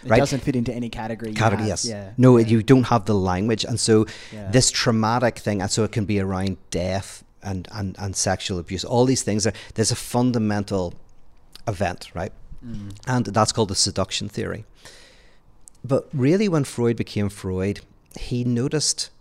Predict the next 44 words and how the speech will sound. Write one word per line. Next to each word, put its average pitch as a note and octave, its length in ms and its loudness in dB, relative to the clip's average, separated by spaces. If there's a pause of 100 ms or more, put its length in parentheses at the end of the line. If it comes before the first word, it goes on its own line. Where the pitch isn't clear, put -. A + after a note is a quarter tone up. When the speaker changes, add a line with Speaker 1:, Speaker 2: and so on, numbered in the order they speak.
(140)
Speaker 2:
s-, - 300 -8
some, - 500 -6
you B2+ 160 0
know, A#2 80 0
something B2 360 0
interesting. A2 360 0
I'll A2 80 -2
say B2 140 0
one B2 200 0
example G2+ 500 -4
of F2 120 -4
it F2+ 100 -4
is F#2 140 -2 (640)
you C3 160 -2
find G3+ 340 2
that - 80 -8
some C#3+ 280 2
people A#2+ 340 0
have G2+ 120 0
had G2 360 -2 (360)
what A2 200 2
we A2 100 2
would F#2+ 160 -2
call F2+ 480 -2 (400)
traumatic G2 560 -2
in F#2 140 -2
that G2 240 -2
sense A2 320 0
events, G2 560 -2 (100)
but A#2+ 140 -2
they A2+ 100 0
didn't G#2+ 260 -4
traumatize D3 640 -2
them. G3+ 180 -8 (720)
And C3 200 4
other F3 240 4
people A2+ 420 0
who, G#2+ 320 0 (140)
who G#2 300 0 (180)
were A2+ 100 0
traumatized G#2+ 960 -2
by G#2 200 -2
events G#2 480 -2
that, - 220 -4